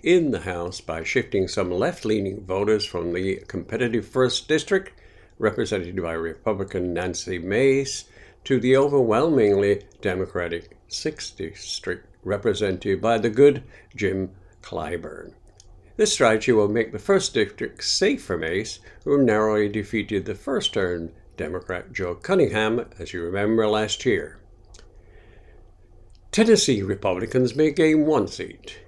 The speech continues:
and because they control redistricting in Tennessee. They've not re-, released the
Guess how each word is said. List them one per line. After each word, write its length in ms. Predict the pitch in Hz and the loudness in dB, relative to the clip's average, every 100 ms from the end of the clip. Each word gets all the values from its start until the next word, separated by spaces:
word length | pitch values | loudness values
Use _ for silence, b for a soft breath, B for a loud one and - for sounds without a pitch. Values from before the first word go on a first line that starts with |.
| - - | -20 -12
and 360 | 92 95 92 | -8 -6 -4
because 320 | 104 98 104 | -4 -4 -2
they 120 | 113 98 | -2 0
control 540 | 110 95 110 110 120 | -2 -2 0 2 4
redistricting 920 | 123 127 131 120 - - - 90 90 | 2 2 2 2 -4 -12 -8 -8 -6
in 160 | 127 95 | -6 -6
Tennessee. 760 | - 87 87 - 101 82 - - - | -6 -10 -8 -8 -8 -8 -14 -20 -12
They've 120 | 104 | -8
not 260 | 107 214 - | -2 -2 2
re-, 140 | 151 | 0
released 720 | - 120 120 123 143 - - 101 | 0 -2 0 0 0 -8 -10 -4
the 180 | 101 | -4